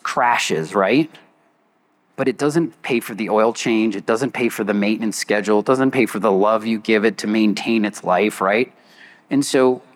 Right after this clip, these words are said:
we just have to speak to our patients in a different way. I just say, "Your insurance pays for sickness, not wellness." And people get it.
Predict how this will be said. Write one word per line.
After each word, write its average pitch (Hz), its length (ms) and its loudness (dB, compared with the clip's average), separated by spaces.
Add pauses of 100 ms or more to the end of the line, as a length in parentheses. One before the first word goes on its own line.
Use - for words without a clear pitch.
(120)
we 147 140 0
just 165 200 -4
have 185 140 -2
to 165 120 -8 (180)
speak 127 300 -4
to 123 100 0
our 107 140 2
patients 110 480 -4
in 98 80 -4
a 95 60 -4
different 87 340 -6
way. - 360 -6 (1700)
I 113 120 -6
just 139 180 -4
say, 120 240 0 (480)
"Your 120 180 -6
insurance 113 360 -2
pays 104 240 -2
for 98 120 -2
sickness, - 640 -8
not 92 220 -4
wellness." 95 580 -2 (400)
And 113 120 -8
people 120 220 -6
get 87 200 -14
it. - 120 -14